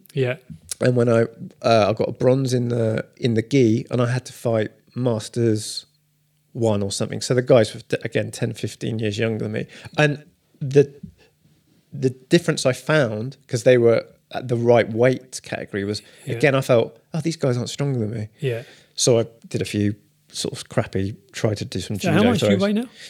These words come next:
Speaker 2: Sixty-nine.
Speaker 1: Oh, right. So you, you fight under seventy gi, and is it sixty-nine no gi? Is that
Speaker 2: It,
Speaker 1: what the
Speaker 2: it's sev-, uh, I think n-, a normal comp is seventy. So I need to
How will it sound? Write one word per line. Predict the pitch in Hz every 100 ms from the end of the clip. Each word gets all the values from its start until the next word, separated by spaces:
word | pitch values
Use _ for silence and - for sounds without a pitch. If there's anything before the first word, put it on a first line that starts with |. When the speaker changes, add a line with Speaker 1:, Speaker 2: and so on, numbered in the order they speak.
| -
Speaker 2:
Sixty-nine. | 143 135 - 120 117 117 113 - -
Speaker 1:
Oh, | 185
right. | 151 170 120
So | 131
you, | 143 131
you | 139 135
fight | 127 - 143 156
under | 143 127
seventy | - 131 143 151 127
gi, | 151 135 135
and | 120 147
is | 151
it | -
sixty-nine | - 175 - 143 139 135
no | 147
gi? | 113 101 _ -
Is |
that | 139
Speaker 2:
It, | 160 139 127
Speaker 1:
what | 123
the |
Speaker 2:
it's | 170 160 - - -
sev-, | - - 175 139 -
uh, | 151 151 147 147 143 135 - -
I | 131
think | - 147 135
n-, | 135
a | 135
normal | 143 135 107
comp | - 113 95
is | 107
seventy. | - 127 110 -
So | - - 113 113
I | 131
need | 143 143 135
to | - 127 120 117 113 120